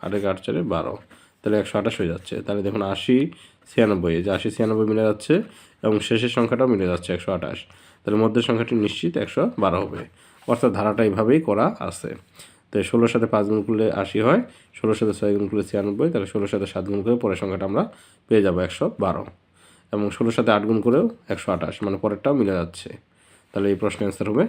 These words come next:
ঘ। পাঁচ নম্বর প্রশ্ন, নির্দিষ্ট দামে একটি দ্রব্য বিক্রয় করাতে পই-, বিশ পার্সেন্ট ক্ষতি হলো। এটি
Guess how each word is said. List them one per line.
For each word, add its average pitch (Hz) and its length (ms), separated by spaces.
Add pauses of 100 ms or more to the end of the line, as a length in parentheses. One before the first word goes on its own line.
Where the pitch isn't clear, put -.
(260)
ঘ। - 20 (2000)
পাঁচ 123 200
নম্বর 139 220
প্রশ্ন, 135 180 (140)
নির্দিষ্ট 127 380
দামে 135 240
একটি 127 180
দ্রব্য 117 200 (120)
বিক্রয় 110 300
করাতে 117 280 (1040)
পই-, 120 280
বিশ 120 180
পার্সেন্ট 139 360
ক্ষতি 104 280
হলো। 87 140 (420)
এটি 131 280